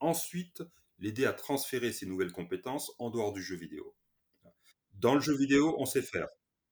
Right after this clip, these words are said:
Dans le jeu vidéo, on sait faire. C'est un environnement qui est extrêmement contrôlé, qui est très simple. Si vous regardez Fortnite, par exemple, hein,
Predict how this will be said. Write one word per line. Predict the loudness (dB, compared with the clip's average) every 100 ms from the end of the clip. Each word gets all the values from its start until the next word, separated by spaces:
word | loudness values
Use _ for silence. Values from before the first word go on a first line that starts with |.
| _ _ -4
Dans | -2
le | 0
jeu | 0
vidéo, | 0 0
on | 2
sait | 2
faire. | 4 4 2 0 -12 -10
C'est | -2
un | 0
environnement | 2 4 4 4 -2
qui | 0
est | -2
extrêmement | 0 -2 -2
contrôlé, | -2 -6 -6 0 0 0
qui | -2
est | -2
très | -4
simple. | -4 -4 -6
Si | -8
vous | -6 -4
regardez | -2 -2 -4
Fortnite, | -8 -8 -8 -8 -8
par | -10
exemple, | -8 -8 -8
hein, | -8